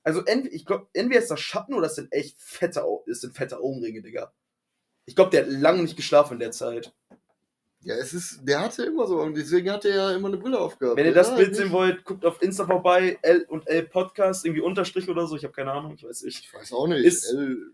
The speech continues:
Speaker 1: haben wir
Speaker 2: ja.
Speaker 1: den irgendwo verlinkt? Auf, ne, auf Spotify nicht, ne?
Speaker 2: Ja,
Speaker 1: Ja, sucht einfach L und L Podcast, ihr werdet den schon finden.
Speaker 2: Irgendwie.
Speaker 1: Jetzt gehe ich hier mal eine
Speaker 2: Bestimmt.
Speaker 1: tolle Android-Notizen-App.
Speaker 2: Ja, wir kriegen hier gerade von der Regie.
Speaker 1: Die Regie zeigt uns hier gerade unser Insta, sagt der Name.
Speaker 2: L und L Podcast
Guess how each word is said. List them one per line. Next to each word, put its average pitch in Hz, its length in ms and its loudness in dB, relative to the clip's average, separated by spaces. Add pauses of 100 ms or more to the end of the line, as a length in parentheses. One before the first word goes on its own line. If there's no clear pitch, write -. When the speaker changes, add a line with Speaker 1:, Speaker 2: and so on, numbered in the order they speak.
(160)
Speaker 1:
haben 160 120 0
wir 180 80 0
Speaker 2:
ja. 190 60 2
Speaker 1:
den - 20 2
irgendwo 175 180 0
verlinkt? 165 400 -8
Auf, - 180 -16
ne, 147 120 -6
auf 135 80 -8
Spotify 190 320 -6
nicht, 190 180 -4
ne? 151 320 -6
Speaker 2:
Ja, 120 160 -14 (340)
Speaker 1:
Ja, 143 100 -2
sucht - 180 2
einfach 233 240 6
L 202 100 6
und 185 120 2
L 165 100 8
Podcast, 160 320 -4
ihr 120 80 -6
werdet 123 180 -8
den 113 120 -8
schon 117 120 -12
finden. 104 460 -12
Speaker 2:
Irgendwie. 104 640 -18 (100)
Speaker 1:
Jetzt - 160 -14
gehe 170 140 2
ich 180 80 -8
hier 165 100 2
mal 143 80 0
eine 135 140 0
Speaker 2:
Bestimmt. 190 260 2
Speaker 1:
tolle 190 320 2 (640)
Android-Notizen-App. 147 840 -2 (760)
Speaker 2:
Ja, 92 140 -6
wir 120 80 -2
kriegen 131 180 -4
hier 131 120 0
gerade 123 160 0
von 123 160 -6
der 117 80 -4
Regie. 120 460 -4
Speaker 1:
Die 170 40 8
Regie 175 420 0
zeigt 175 240 6
uns 170 80 -4
hier 165 80 -4
gerade 165 140 4
unser 151 140 0
Insta, 185 300 -2
sagt 156 220 -4
der 190 80 2
Name. 156 120 10
Speaker 2:
L 170 60 6
und 156 100 -2
L 156 340 6
Podcast 123 920 -4